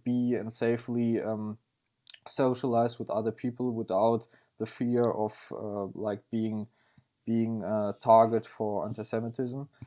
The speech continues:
Um, yes, what, what are the problems? So the, the problems are, yes, the biggest problem is anti-Semitism, but we talked about that. The other problems, um,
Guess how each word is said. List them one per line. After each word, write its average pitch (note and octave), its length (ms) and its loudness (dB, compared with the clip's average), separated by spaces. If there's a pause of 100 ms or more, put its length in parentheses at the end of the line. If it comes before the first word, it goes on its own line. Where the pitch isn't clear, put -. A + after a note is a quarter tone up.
(520)
Um, A#2 680 -4 (1000)
yes, C3+ 340 4
what, B2+ 240 6
what B2+ 220 4
are C#3+ 80 8
the C3 100 2
problems? E3 920 4 (140)
So C3+ 440 2
the, B2+ 420 2
the A#2+ 100 -4
problems E3+ 840 6
are, C#3 320 10
yes, B2 260 2
the A#2+ 60 -8
biggest D#3 360 -2
problem D3 300 4
is - 100 -10
anti-Semitism, C#3 680 -4
but A#2+ 220 -4
we A#2 100 0
talked A2 320 -4
about B2+ 280 -4
that. F3+ 180 0 (600)
The B2+ 400 4
other D#3 220 8
problems, D#3+ 880 2
um, C3 440 -6